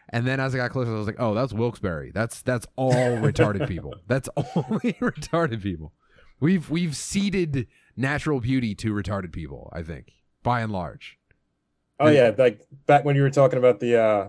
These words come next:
Speaker 2: the video game thing, it's like, like, going to places like that after, like, playing Red Dead Redemption,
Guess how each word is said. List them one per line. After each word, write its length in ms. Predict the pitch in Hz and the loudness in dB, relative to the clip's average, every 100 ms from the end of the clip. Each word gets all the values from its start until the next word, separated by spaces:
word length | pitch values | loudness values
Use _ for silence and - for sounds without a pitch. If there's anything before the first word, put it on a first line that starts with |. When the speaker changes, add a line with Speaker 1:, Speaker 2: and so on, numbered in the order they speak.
| - | -8
Speaker 2:
the 80 | 123 | -8
video 260 | 107 131 135 | -2 0 2
game 240 | 120 110 | 2 0
thing, 200 | 101 107 | 2 0
it's 100 | 104 | 0
like, 220 | 117 104 - _ _ _ - | 0 0 -4 _ _ _ -2
like, 300 | 139 127 - 120 | 2 2 0 -4
going 220 | 113 151 | 2 4
to 80 | 160 | 4
places 300 | 160 156 156 | 6 6 6
like 160 | 151 147 | 2 4
that 180 | 147 | 4
after, 200 | 123 131 | 4 4
like, 180 | 127 107 | 2 2
playing 260 | - 117 107 | -2 -2 0
Red 180 | 110 104 | -2 2
Dead 160 | 117 110 | 0 0
Redemption, 600 | 104 107 104 135 139 | -4 -4 -4 -6 -6